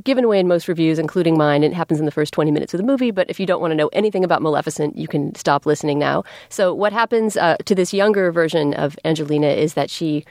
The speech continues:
sort of falls in love with a human boy. At least they have a sort of romantic friendship. They're early teenagers. And the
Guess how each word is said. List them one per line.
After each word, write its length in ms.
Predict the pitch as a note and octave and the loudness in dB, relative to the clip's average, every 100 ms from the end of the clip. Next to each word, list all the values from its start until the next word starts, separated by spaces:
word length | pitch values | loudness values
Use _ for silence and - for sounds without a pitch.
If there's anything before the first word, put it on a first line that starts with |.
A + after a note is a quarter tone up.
| _ | _
sort 240 | - C#4+ C#4 | -2 0 0
of 60 | |
falls 240 | A#3 G#3 G#3 | 2 0 2
in 100 | F#3 | 2
love 180 | E3+ | 2
with 100 | E3+ | 0
a 40 | E3 | -2
human 280 | F3 E3+ D#3+ | 0 2 2
boy. 280 | D3+ D3 | 2 2
At 80 | D3 | 0
least 160 | E3 - | -2 -2
they 100 | E3 | -2
have 140 | E3 | -2
a 40 | D#3+ | -6
sort 160 | E3 | -4
of 60 | D3+ | 0
romantic 460 | D#3 D3+ D3 D#3 | 2 2 0 -2
friendship. 420 | - D#3 D3+ - - | 0 0 0 -2 0
They're 220 | D3+ - | -2 0
early 260 | D#3 C#3+ D3+ | 0 0 0
teenagers. 560 | E3 D#3 D3+ D#3+ D#3+ - - - - | 0 2 2 0 -2 -8 -20 -20 -6
And 240 | F3+ E3 F3+ | -2 -2 -4
the 180 | F3 D#3+ | -6 -6